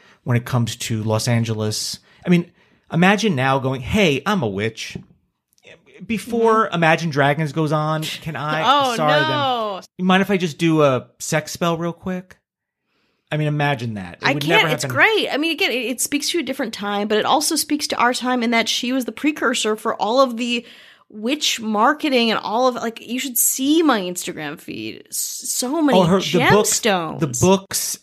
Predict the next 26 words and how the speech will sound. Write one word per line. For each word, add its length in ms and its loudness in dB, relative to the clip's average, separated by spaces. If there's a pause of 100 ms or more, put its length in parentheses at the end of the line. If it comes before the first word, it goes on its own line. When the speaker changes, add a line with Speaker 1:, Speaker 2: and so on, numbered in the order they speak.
(180)
Speaker 1:
it's, 320 0
you 100 2
know, 140 0
a 160 -2
naked, 840 -2 (220)
you, 200 0
like, 240 -4
from 120 0
the 80 2
side, 460 2
like, 100 -2
a 60 2
naked 440 0 (140)
woman 400 2
sitting 480 0
in, 140 0
in 200 0
a, 40 4
Speaker 2:
course. 180 -4
Speaker 1:
in 100 -2
a 60 0
pentagram 720 4
with 180 0
Speaker 2:
Mm-hmm. 120 -6
Speaker 1:
candles. 460 4
Speaker 2:
Ugh, 340 6